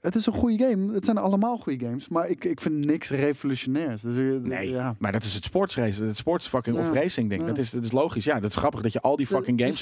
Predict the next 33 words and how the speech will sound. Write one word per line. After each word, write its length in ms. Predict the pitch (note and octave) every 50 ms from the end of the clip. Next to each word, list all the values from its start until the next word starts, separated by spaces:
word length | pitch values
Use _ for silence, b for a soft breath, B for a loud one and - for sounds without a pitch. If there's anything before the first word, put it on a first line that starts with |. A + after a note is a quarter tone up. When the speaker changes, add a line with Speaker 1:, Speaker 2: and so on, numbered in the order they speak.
| F#3+ D#3+
Speaker 2:
speelt 160 | D#3 D#3+ D#3
en 60 | F#3
Speaker 1:
er 60 | F#3
is, 80 | D3 -
Speaker 2:
het, 80 | D3
en 140 | C3+ D3+ D3
het 80 | D#3 D3
Speaker 1:
dus 80 | F3 -
Speaker 2:
geen 80 | D3+
Speaker 1:
er 60 | D#3 F3
is, 60 | E3+
Speaker 2:
vet 140 | D#3+ C3+ -
genre 320 | - E3 F#3+ F#3+ - E3
Speaker 1:
nee, 120 | C#3 F#3 D#3+
Speaker 2:
vindt. 180 | A#2+ G#2 G2+
Speaker 1:
nee, 260 | G#3+ F3+ C#3 C#3 C#3+ D3
dus 180 | D#3 D#3 -
er 80 | - D#3
is 100 | D#3 C#3
weinig 340 | C3+ C#3+ D3 C#3+ C#3 A#2+ -
vernieuwing 480 | - B2+ B2+ D#3+ A3 B3 D3 A2+ G#2
dit 100 | G2 F#2+
jaar. 260 | - G2 E2 - - _ _ _ _
Dat, 180 | - D#3 F#3+ G3+
Speaker 2:
Elk 40 | F3 A2+
Speaker 1:
dat 80 | - -
Speaker 2:
jaar 120 | - D#2+
Speaker 1:
is 80 | - B2
Speaker 2:
bijna, 280 | - D#2 D#2+ D#2+ D2+ - -
ja. 240 | A#2+ G#2 F2 E2 -
En 100 | - B2+
Speaker 1:
Ja. 60 | C3 C3+
Speaker 2:
dus 220 | D3 D3+ C#3 -